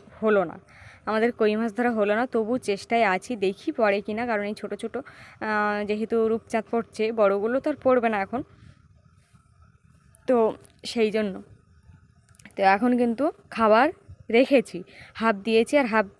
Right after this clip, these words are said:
রেখেছি। আর ওই যে টাকাটা দেখছিলে, ওটা সবে আমি, মানে, সেলাই করে পঞ্চাশ টাকা হাতে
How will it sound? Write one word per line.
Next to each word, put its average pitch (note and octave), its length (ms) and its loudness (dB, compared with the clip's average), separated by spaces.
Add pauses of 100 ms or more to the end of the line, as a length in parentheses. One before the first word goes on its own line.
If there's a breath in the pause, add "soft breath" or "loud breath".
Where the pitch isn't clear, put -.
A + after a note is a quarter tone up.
(140)
রেখেছি। F#3+ 320 -8 (480 loud breath)
আর G3+ 100 4 (160)
ওই B3 100 6 (100)
যে C#4 60 4 (100)
টাকাটা A3+ 380 0
দেখছিলে, A#3+ 360 0 (100)
ওটা G#3+ 180 2 (120)
সবে G3+ 260 2 (100)
আমি, A#3 140 -2 (160)
মানে, G#3+ 200 -8
সেলাই G3+ 320 4 (560)
করে G#3+ 220 6 (520 soft breath)
পঞ্চাশ A3 400 0
টাকা B3 160 2 (120)
হাতে A#3 220 2